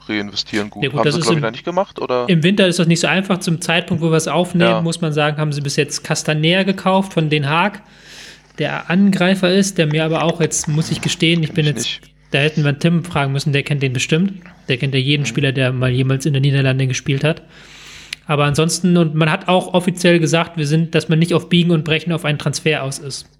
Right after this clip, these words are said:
Speaker 2: sondern
Speaker 1: Hm.
Speaker 2: dass man das
Speaker 1: Sondern?
Speaker 2: Geld dann eher im Sommer investiert und jetzt nicht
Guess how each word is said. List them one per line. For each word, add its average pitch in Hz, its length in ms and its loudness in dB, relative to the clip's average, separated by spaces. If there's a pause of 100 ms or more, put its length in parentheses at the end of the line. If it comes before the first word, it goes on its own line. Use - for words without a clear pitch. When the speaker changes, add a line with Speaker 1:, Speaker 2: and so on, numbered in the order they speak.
(300)
Speaker 2:
sondern 135 460 -8 (360)
Speaker 1:
Hm. 104 180 -14 (220)
Speaker 2:
dass 147 180 -2
man 139 140 0
das 139 100 2
Speaker 1:
Sondern? 147 140 2
Speaker 2:
Geld 147 120 -4
dann 160 100 0
eher 156 180 2
im 147 100 0
Sommer 160 260 2
investiert 147 480 -2
und 139 140 -4
jetzt 139 180 -2
nicht 139 360 -4